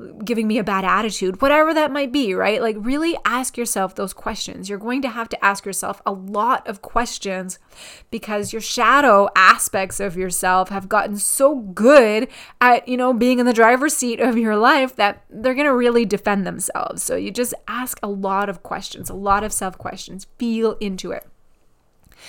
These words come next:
Another shadow that I see a lot, and this has shown up in my own life, is feeling inadequate or unworthy.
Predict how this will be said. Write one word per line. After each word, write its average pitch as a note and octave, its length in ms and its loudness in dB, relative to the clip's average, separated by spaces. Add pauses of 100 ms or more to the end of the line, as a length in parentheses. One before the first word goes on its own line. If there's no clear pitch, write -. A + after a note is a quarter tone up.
(400)
Another A#3+ 480 4
shadow F#3 580 2
that F#3 140 2
I F#3 100 0
see F#3+ 460 -8
a G3 40 -2
lot, F3 720 -4
and F#3+ 200 -4
this G3 180 -4
has G3+ 140 -6
shown F#3+ 320 -4
up F3+ 180 -6
in F3 80 -8
my F3+ 320 -6
own G#3 340 -2
life, F3 380 -4 (460)
is G3+ 260 0
feeling A#3 540 -2
inadequate F#3 840 -2
or F#3+ 280 -2
unworthy. F3+ 1040 -6